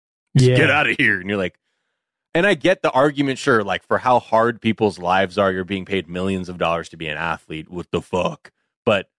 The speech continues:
Speaker 1: be-, but, uh, underneath all of that is still a person who's trying to do something they like. And if they're unable
Speaker 2: Yeah.
Speaker 1: to, like, then I'm, I'm really curious in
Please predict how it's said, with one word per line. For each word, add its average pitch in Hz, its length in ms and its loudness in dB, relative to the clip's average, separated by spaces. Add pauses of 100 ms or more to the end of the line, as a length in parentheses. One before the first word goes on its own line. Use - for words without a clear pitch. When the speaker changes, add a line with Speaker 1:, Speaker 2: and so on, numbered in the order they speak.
(720)
Speaker 1:
be-, 120 200 0
but, 107 200 -2
uh, 104 220 -4
underneath 120 400 0
all 120 160 4
of 101 80 0
that 87 160 -2
is 87 80 -6
still 98 180 0
a 78 60 -12
person 101 420 -2
who's 80 160 -12
trying 87 220 -6
to 78 80 -8
do 87 160 -10
something 80 320 -10
they 76 100 -8
like. 82 240 -4
And 82 100 -12
if - 100 -12
they're 87 120 -2
unable 101 380 0
Speaker 2:
Yeah. 101 80 -16
Speaker 1:
to, 80 280 -10 (280)
like, 92 160 0
then 120 160 0
I'm, 107 200 -2
I'm 110 200 0
really 117 180 2
curious 110 480 -2
in 87 240 -10